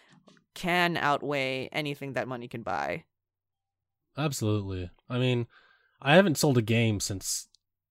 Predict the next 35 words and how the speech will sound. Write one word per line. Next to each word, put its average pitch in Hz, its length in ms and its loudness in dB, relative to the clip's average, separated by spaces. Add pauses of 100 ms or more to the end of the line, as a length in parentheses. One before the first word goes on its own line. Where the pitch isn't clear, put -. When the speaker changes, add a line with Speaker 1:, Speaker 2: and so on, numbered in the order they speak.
(140)
Speaker 2:
GameStop 117 540 0 (340)
was 110 300 -2
gonna 107 260 0
become 95 640 -6 (200)
GameStop, 107 520 -2 (220)
like, 107 220 -4
when 120 80 0
it 117 80 -2
was, 104 140 -2
like, 101 120 -6
Software 107 360 0
Et 92 100 -6
cetera, 92 400 -2
I 95 120 -6
think. 90 320 -10 (600)
This 139 100 -8
is, 165 120 0
like, 120 200 2
in 104 80 -4
two 120 160 -4
thousand 85 1160 -6 (880)
something. 95 500 -6
Two 165 140 4
thou-, 156 120 4
it 160 100 6
was, 156 100 8
like, 135 340 2
the 147 160 6
early 156 140 8
two 123 160 4
thousands 110 400 2
for 95 160 -6
sure. 90 300 -6 (180)
Speaker 1:
Mm-hmm. 170 480 -2
Speaker 2:
But, 95 300 -6